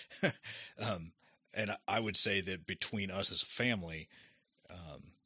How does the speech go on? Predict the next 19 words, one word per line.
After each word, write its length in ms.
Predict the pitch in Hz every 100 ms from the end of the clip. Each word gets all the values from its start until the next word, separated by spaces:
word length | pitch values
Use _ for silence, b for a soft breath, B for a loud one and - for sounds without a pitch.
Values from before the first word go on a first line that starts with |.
| -
those 420 | 98 101 110 104
two 180 | - 95
things 460 | - 98 92 87 87
right 200 | 82 78
there 360 | 98 92 85 78
have 180 | 85 85
been 120 | 87
a 40 | 85
more 280 | 85 90 87
deciding 440 | - 98 87 80
factor 460 | - 90 92 90 85
than 140 | 82
our 160 | 80 82
zip 260 | 101 101
code, 280 | - 87 78
which 140 | 82
has 140 | 85 82
remained 340 | 82 78 73
constant, 500 | - 82 78 - -